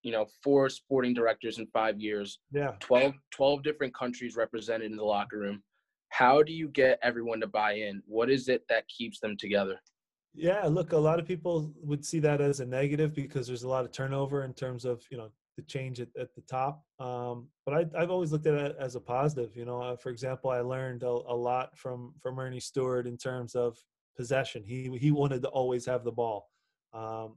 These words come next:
Speaker 2: you know, so we got pretty good at that. And now we have, uh, Ernst Tanner, who's a genius without the ball, and he wants to play transition and, and let the other team have the ball, but we're gonna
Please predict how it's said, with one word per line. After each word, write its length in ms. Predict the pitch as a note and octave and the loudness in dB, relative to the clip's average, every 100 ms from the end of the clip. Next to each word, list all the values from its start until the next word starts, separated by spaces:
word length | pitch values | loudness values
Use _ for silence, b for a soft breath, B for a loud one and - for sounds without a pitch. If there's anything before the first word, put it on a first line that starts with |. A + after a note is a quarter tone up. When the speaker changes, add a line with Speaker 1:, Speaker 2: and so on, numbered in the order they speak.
| _ | _
Speaker 2:
you 60 | B2 | -14
know, 60 | |
so 160 | A2+ B2+ | -8 -6
we 100 | A#2+ | -2
got 220 | B2+ B2+ | -2 -2
pretty 220 | - C#3+ | -2 -2
good 240 | B2+ C3 B2 | -2 -2 -2
at 120 | A#2+ | -2
that. 240 | B2+ A2+ - C#3+ | -2 -2 -6 -12
And 160 | A#2+ | -12
now 220 | B2+ C3 C3 | -6 -4 -2
we 120 | B2+ | -2
have, 260 | A#2+ B2+ A#2 _ _ _ _ | -2 -2 -2 _ _ _ _
uh, 100 | A#2 A2+ | -10 -8
Ernst 260 | C3 A#2+ - | -8 -8 -2
Tanner, 320 | C#3+ C3+ B2+ | 0 0 -2
who's 220 | B2 A#2+ | -4 -4
a 60 | A2+ | -6
genius 560 | C3+ C3+ C3 B2 - | -6 -4 -6 -6 -8
without 380 | A#2+ A#2+ C3 C3 | -6 0 0 0
the 80 | A#2+ | -2
ball, 300 | A2+ A2 G2 | -2 -6 -8
and 100 | A#2 | -12
he 100 | A2+ B2+ | -8 -4
wants 280 | B2 A#2+ - | -4 -4 -6
to 120 | B2 | -6
play 260 | - B2+ | 0 0
transition 720 | A#2+ B2+ A#2 A#2 D3+ - B2+ A#2+ | 0 -4 -4 0 0 0 -6 -8
and, 180 | A#2 A2 _ _ _ | -10 -14 _ _ _
and 240 | A#2+ A2+ A#2 - | -12 -12 -14 -2
let 200 | C#3+ D3+ | 0 2
the 100 | D3 | 4
other 120 | C3+ | 2
team 240 | C3 D3 C3 | 0 -2 -2
have 160 | C3 | -2
the 80 | B2+ | -2
ball, 220 | B2 C3+ | 2 2
but 140 | B2+ B2 | 4 0
we're 180 | B2+ B2 | -2 -4
gonna 240 | B2 A#2+ | -4 -6